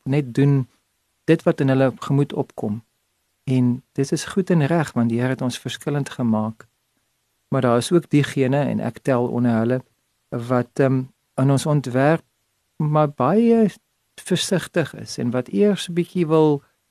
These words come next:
uh, die kommentaar op die kommentaar wil hoor. Eers die tweede opinie op die derde opinie wil hoor en eers 'n bietjie die agtergrond van die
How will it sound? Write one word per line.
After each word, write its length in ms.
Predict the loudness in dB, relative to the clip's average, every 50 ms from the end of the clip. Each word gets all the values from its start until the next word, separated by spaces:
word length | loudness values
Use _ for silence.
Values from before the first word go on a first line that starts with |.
| _ _ _ _ _ _ _
uh, 320 | -2 0 0 2 2 0 -2 -4 -8 _ -18
die 320 | -16 -14 -10 -8 -8 -8
kommentaar 720 | -2 0 2 4 4 2 2 2 0 2 4 4 4 4
op 120 | 4 2 0
die 80 | -2
kommentaar 640 | -4 -2 0 0 0 0 0 0 -2 0 0 -2 -2
wil 160 | -2 -4 -2 -2
hoor. 280 | -2 -2 -2 -4 -6 -8 _ _ _ _ _ _ _ _ _ -8
Eers 320 | -2 0 2 2 0 0
die 140 | -2 -4 -4
tweede 520 | -4 -4 0 2 2 2 2 2 0 -2 -2
opinie 380 | -4 -4 -2 0 0 0 0 -2
op 60 | 0
die 120 | -2 -2
derde 360 | -2 -2 -2 0 0 0 0 -2
opinie 380 | -2 -2 -2 -2 0 0 -2
wil 220 | -2 -2 -2 0 0
hoor 260 | 0 0 0 0 0
en 200 | -2 -4 -2 -2
eers 200 | -2 -2 0 -2
'n 80 | -2
bietjie 260 | -4 -4 -4 -4 -4 -4
die 140 | -4 -2
agtergrond 800 | -2 -2 -4 -2 -2 -2 -2 -2 -2 -2 0 0 0 0 -2 -4
van 280 | -6 -6 -4 -2 -2 -2
die 240 | -2 -2 -2 -4